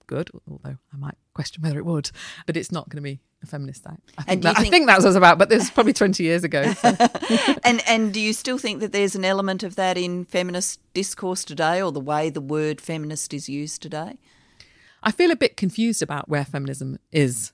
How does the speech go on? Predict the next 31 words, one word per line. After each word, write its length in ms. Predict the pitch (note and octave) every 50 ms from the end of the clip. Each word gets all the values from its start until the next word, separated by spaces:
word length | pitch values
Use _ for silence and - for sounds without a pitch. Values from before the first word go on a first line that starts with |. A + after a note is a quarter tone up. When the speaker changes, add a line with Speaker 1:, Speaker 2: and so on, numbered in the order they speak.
| _ _ _ _ _ _
Speaker 1:
right 220 | - C#3+ C#3+ - -
now, 200 | C#3+ C3+ C3+ C3+
to 120 | - -
be 80 | - C#3+
honest. 420 | C3 C#3+ E3+ G3 - - - - G3+ _ _ -
I 40 | D#3
was 140 | D3 C#3 -
listening 320 | E3 D3 - - D3 D3 D3
to 120 | - D3
a 60 | C3+
podcast 440 | - - - D3+ - - D3 - -
with 140 | C#3 C3+ -
Gia 180 | - D3 D3 C3+
Tolentino 720 | - - D#3 C#3+ C#3 C#3+ - - D3+ C#3+ C#3 C#3+ C#3+ C#3+ - -
earlier 500 | D3 C#3+ C#3 C3+ C3 C3 B2 B2 C3 -
and, 340 | - D3+ C#3+ C#3 C#3 C3 - - _ _ -
you 120 | F#3+ E3+
know, 160 | D#3 D3+ C#3
about 260 | C3+ - D3+ D3+ - -
how 440 | - - E3+ E3 D3+ D3 C#3+ C#3
so 380 | B2 - - - - G3+ F#3+ F3+
much 320 | F3 D#3+ - - - - E3 -
of 260 | D3+ C3+ - - - -
women's 340 | D3+ D#3+ E3 D3+ D3 C3+
lives 300 | - D3 C#3+ C#3 C#3 -
now 200 | D#3 D3 C#3 C3+
about 380 | C#3 - D3+ D3 C#3 C#3+ - -
self-improvement, 840 | - - D3 C#3 - - D3 C3 - - D#3+ D3 C3+ - D3+ A#2+ -
that 80 | C#3+
we 80 | - D3
must 200 | D3+ D3+ - -